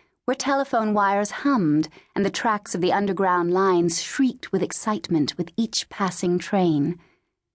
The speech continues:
In nineteen hundred, Berlin was a place where workers flocked in their millions to live in crowded tenements in the newly constructed suburbs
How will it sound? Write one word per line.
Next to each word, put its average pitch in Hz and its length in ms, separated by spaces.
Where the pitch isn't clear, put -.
In 233 180
nineteen 254 520
hundred, 202 580
Berlin 233 680
was 165 160
a 190 40
place 202 400
where 185 160
workers 196 460
flocked - 460
in 180 80
their 175 100
millions 185 640
to 233 100
live 233 200
in 208 120
crowded 226 460
tenements 202 640
in 185 120
the 180 60
newly 202 320
constructed 185 580
suburbs 170 640